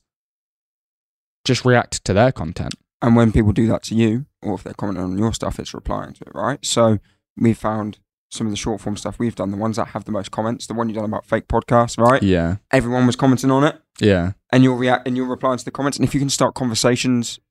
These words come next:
Speaker 2: in the comments by replying to comments, like, we spoke about this a while ago. Someone, someone says something, you ask them, like, it was about their dog or something. So, "Oh yeah, what, what dog do you have?" And then it's like starting a conversation in your comments because it's just building engagement. So replying to your comments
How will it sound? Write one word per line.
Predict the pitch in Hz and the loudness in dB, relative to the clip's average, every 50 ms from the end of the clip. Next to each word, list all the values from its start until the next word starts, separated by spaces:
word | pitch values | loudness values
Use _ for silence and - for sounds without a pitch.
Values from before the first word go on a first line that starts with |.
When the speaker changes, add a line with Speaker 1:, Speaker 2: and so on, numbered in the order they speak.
| _ _ _ _ | _ _ _ _
Speaker 2:
in | - 131 123 | 2 4 4
the | 117 113 | 4 4
comments | - 135 127 131 135 - - | 4 4 4 4 4 2 0
by | - 113 | -2 -2
replying | 113 110 - - 123 120 113 | -2 0 0 0 -2 -2 -2
to | - | -4
comments, | - 120 120 123 135 123 - - - - _ _ | -8 -6 -6 -6 -6 -6 -10 -14 -16 -18 _ _
like, | - - 113 - - 127 113 71 | -14 -10 -8 -8 -6 -6 -8 -8
we | - 117 131 | -10 -10 -10
spoke | - - 139 127 - | -8 -6 -8 -6 -6
about | - | -8
this | 117 113 | -8 -6
a | 120 | -4
while | 123 127 127 113 | -2 -2 -2 -2
ago. | - - 104 | -6 -8 -12
Someone, | - 117 113 110 104 101 - _ _ _ _ _ _ _ _ - | -10 -10 -8 -8 -10 -12 -14 _ _ _ _ _ _ _ _ -6
someone | - 147 143 120 | -2 0 2 2
says | - - 160 156 - | 4 4 4 4 2
something, | - 131 107 - 117 110 | 0 -2 -4 -6 -6 -6
you | 110 113 117 | -4 0 0
ask | 120 120 107 - - | 0 0 0 -2 -6
them, | 113 110 107 110 - _ _ _ _ _ _ | -6 -6 -8 -8 -12 _ _ _ _ _ _
like, | - 110 - - | -4 -2 0 0
it | 107 | 0
was | 110 117 | -2 -2
about | 110 - - 107 107 - | -6 -8 -8 -8 -8 -8
their | - | -8
dog | 101 - 127 123 98 | -6 -4 -4 -4 -4
or | 98 | -8
something. | - - - - 98 | -12 -14 -14 -14 -16
So, | - - - | -14 -14 -12
"Oh | 156 147 | -10 -8
yeah, | 135 127 110 | -8 -8 -8
what, | 101 117 117 - _ - | -8 -10 -12 -12 _ -10
what | 117 107 | -10 -8
dog | - 123 110 | -8 -10 -10
do | - | -12
you | - - - | -18 -20 -20
have?" | - _ _ _ _ _ - | -20 _ _ _ _ _ -6
And | 127 117 | -4 -4
then | 117 113 107 104 | -4 -4 -6 -6
it's | - - | -6 -6
like | 117 104 - - _ _ _ _ _ _ _ - | -6 -6 -6 -8 _ _ _ _ _ _ _ -2
starting | - - 165 135 131 139 | 0 2 2 4 4 2
a | 127 | 2
conversation | - - 156 143 120 - 147 135 127 127 | 2 2 2 2 2 2 2 2 2 2
in | 120 | -2
your | 117 | -2
comments | - 131 139 127 113 98 - | -2 -2 -2 -2 -2 -4 -8
because | - - - 123 113 | -12 -10 -8 -6 -6
it's | 123 - | -6 -6
just | - 123 - - - _ - | -8 -8 -10 -12 -14 _ -4
building | 139 131 131 127 123 117 120 | -2 -2 0 -2 -2 -4 -4
engagement. | 113 110 104 120 120 123 113 - - - - - - | -4 -2 0 0 0 0 0 -4 -6 -12 -14 -12 -12
So | - - 113 107 104 95 110 - _ _ _ _ _ _ _ _ _ _ _ _ _ _ _ _ _ _ _ _ _ _ _ _ _ _ _ _ _ _ _ - _ _ - | -6 -2 -2 0 0 -2 -4 -6 _ _ _ _ _ _ _ _ _ _ _ _ _ _ _ _ _ _ _ _ _ _ _ _ _ _ _ _ _ _ _ -20 _ _ -2
replying | 131 127 110 - 151 156 160 147 - | 0 2 4 6 6 6 6 4 4
to | 139 | 6
your | 139 135 127 | 6 6 4
comments | - 123 120 117 117 82 - - - | 4 4 4 4 4 2 0 -2 -4